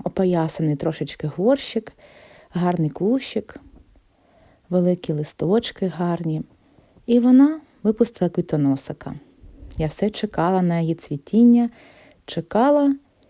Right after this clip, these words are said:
і дивлюся, що бутони не такі, як мають бути. І по факту це не та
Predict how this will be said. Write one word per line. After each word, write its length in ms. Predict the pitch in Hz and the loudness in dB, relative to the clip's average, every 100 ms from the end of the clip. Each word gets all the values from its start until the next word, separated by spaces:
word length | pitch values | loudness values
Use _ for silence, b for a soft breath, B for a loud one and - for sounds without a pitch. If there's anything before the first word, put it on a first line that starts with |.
| b b b - | b b b -4
і 60 | |
дивлюся, 640 | 214 254 233 339 - - 269 | 0 2 4 2 4 4 4
що 340 | - - 240 | 4 6 6
бутони 540 | 214 196 - 220 247 | 6 0 2 6 6
не 220 | 214 180 233 | 6 2 0
такі, 560 | - 233 - 190 240 240 _ - | 0 -2 -2 0 0 -2 _ -6
як 200 | 160 165 | -2 0
мають 400 | 170 175 151 - | 2 0 -2 -6
бути. 360 | 135 135 143 147 - b b b b b b | -8 -4 -6 -6 -12 b b b b b b
І 100 | 190 | 0
по 160 | 185 | 0
факту 600 | 165 - 240 - - 226 233 b b b - | 0 0 0 0 -2 -2 -2 b b b 4
це 120 | 233 | 6
не 140 | 233 | 6
та 380 | 226 156 143 147 | 4 0 0 -2